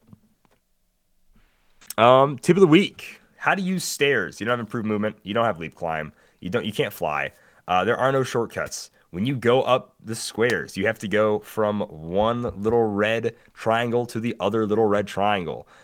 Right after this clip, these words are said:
There is no diagonal upstairs, okay? So, uh, you know, tough luck when you're trying to running shot or charge squares or whatever, you know. Make sure you, uh,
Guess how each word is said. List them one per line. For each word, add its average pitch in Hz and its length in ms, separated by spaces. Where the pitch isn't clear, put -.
There 110 180
is 110 220
no 120 220
diagonal 101 720
upstairs, 90 960
okay? 95 440
So, 87 300
uh, 78 40
you 78 120
know, 71 120
tough - 360
luck 82 260
when 90 160
you're 85 100
trying 92 200
to 90 40
running 90 300
shot 85 500
or 80 100
charge 85 500
squares 78 540
or 80 120
whatever, 78 480
you 76 100
know. 76 280
Make 90 180
sure 101 240
you, 87 240
uh, 80 280